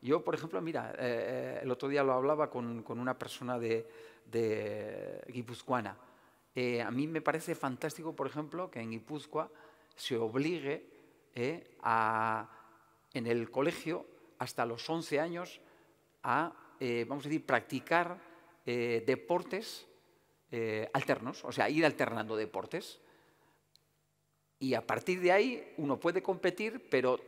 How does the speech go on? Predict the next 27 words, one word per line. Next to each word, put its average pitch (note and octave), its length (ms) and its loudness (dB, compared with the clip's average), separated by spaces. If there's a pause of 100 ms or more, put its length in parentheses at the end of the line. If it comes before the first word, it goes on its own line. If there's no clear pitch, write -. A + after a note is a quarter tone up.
(140)
te C3 100 2
obligan, F#3 600 4 (100)
tú B2+ 100 -4
puedes B2+ 160 -4
competir C3 340 -4
con B2+ 180 0
tu C3+ 80 0
equipo C3 460 -2
a, B2 200 2
a, B2 300 2
a - 20 2
los B2 240 -4
once, D3 220 -4
doce C#3+ 140 -2
años, A3 260 -4 (300)
pero C3 200 4
te C#3 80 4
obligan D#3+ 280 2
también F3 280 0
a C3 160 2
practicar C3+ 680 4
los A#2 200 -4
otros C3 220 0
deportes C#3+ 580 -4 (380)
en C3+ 120 0
el B2 100 0
colegio. B2 480 2